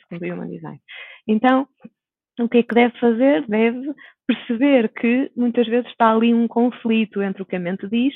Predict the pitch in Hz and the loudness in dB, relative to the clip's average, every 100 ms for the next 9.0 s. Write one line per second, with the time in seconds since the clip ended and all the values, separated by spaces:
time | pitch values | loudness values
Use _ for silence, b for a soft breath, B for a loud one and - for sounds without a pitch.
0 | - 226 220 220 - 208 214 B B - | -4 -6 -4 -4 -4 -4 -4 B B -2
1 | 208 196 196 185 180 175 185 185 185 220 | -2 -2 -4 -4 -4 -6 -8 -6 -4 -4
2 | 214 170 160 160 190 - 170 180 170 - | -4 -6 -6 -10 -10 -12 -12 -10 -10 -10
3 | - 233 233 233 - 226 180 B B B | -2 0 0 -2 -2 -2 -2 B B B
4 | _ 190 185 180 180 180 - - - - | _ -8 -6 -6 -8 -12 -14 -12 -12 -12
5 | - - - - _ _ _ 180 180 196 | -14 -14 -16 -18 _ _ _ -10 -4 -4
6 | 175 _ - 170 175 - - 175 170 170 | -6 _ -12 -10 -8 -8 -6 -4 -2 -4
7 | 165 170 - B B B B - - - | -4 -8 -12 B B B B -20 -10 -4
8 | 190 185 - 185 180 180 175 170 165 - | -4 -4 -4 -2 -2 -4 -6 -8 -12 -14